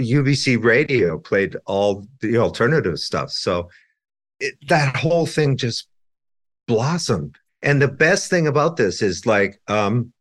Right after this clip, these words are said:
um, Paul and I, so I, "Let's write a song."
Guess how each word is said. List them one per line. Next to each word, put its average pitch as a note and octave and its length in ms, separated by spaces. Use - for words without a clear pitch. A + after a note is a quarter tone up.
um, A2 640
Paul D3 280
and A2+ 120
I, F2 360
so A2+ 220
I, G2 200
"Let's G#2 360
write G2+ 220
a G2 60
song." A#2 500